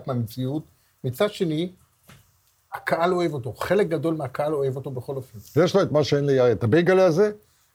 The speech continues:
Speaker 2: יש לבני גנץ. אני חושב שככל שיאיר לפיד, אגב, הולך שמאלה, בחיבור עם העבודה, עם מרצ וזה, בני גנץ דווקא הולך יותר ימינה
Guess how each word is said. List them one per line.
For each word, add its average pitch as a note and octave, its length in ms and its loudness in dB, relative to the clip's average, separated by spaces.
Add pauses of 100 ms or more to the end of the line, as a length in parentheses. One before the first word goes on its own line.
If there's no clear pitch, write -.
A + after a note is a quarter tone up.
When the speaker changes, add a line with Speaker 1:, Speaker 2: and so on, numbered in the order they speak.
Speaker 2:
יש D3 260 2
לבני C3+ 240 2
גנץ. D3 340 2
אני C#3 160 0
חושב C#3 180 0
שככל C#3 640 0
שיאיר C#3+ 280 2
לפיד, B2 300 0
אגב, A2+ 220 2
הולך A2+ 340 0
שמאלה, G2 600 -2 (140)
בחיבור B2 640 0
עם E2 200 -2
העבודה, G#2 440 2
עם A#2 160 0
מרצ A#2+ 440 -2
וזה, F#2+ 580 -2 (560)
בני D3 220 2
גנץ C#3+ 360 0
דווקא B2 300 0
הולך A#2 340 2
יותר A#2 400 0
ימינה A#2+ 420 2